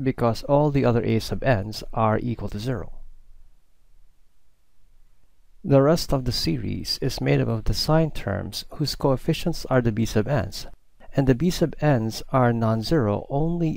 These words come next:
if n is odd. So the next term should be two over pi times sine pi t for n equals one.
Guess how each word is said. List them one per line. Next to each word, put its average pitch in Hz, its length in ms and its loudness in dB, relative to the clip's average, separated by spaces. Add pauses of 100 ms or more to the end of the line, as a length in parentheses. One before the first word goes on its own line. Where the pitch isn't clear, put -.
if 123 320 0
n 117 340 0
is 120 220 -2
odd. 117 460 -2 (2000)
So 139 300 4
the 143 100 2
next 165 360 2
term 120 420 0
should 135 260 -2
be 127 320 2
two 175 320 -4
over 120 260 0
pi 117 540 2
times 110 500 0
sine 113 420 0
pi 92 440 -2
t 123 500 -4
for 123 280 0
n 117 280 2
equals 110 440 -4
one. - 240 -4